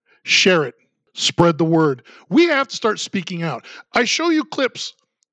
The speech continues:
week after week of regular people that had never spoken out before, going to school board meetings and so forth, speaking out of all races and genders, saying, "This is evil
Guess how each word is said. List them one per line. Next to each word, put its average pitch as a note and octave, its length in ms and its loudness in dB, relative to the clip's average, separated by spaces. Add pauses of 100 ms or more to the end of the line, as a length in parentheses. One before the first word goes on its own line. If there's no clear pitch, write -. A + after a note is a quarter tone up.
(260)
week B3+ 240 4
after C4 220 -2
week A3 260 -2
of G3 240 -8 (220)
regular C4 480 2
people G#3+ 440 -4 (440)
that A3 160 2
had F#3 200 -2
never B3+ 220 -2
spoken C#4 360 -4
out B3+ 120 -4
before, A#3+ 300 2
going A#3 340 -6
to A#3 80 -8
school B3+ 260 -2
board G3+ 240 2
meetings D3+ 320 -8
and D#3 100 -12
so E3 140 -4
forth, B2 320 -10 (280)
speaking A3+ 640 0
out G3 320 -2 (500)
of F3 200 2
all C#4 360 6
races G#3+ 440 -2
and E3+ 120 -10
genders, D#3 340 -6
saying, F3 360 -2
"This A3 640 0 (320)
is G3+ 480 4 (240)
evil B3 520 4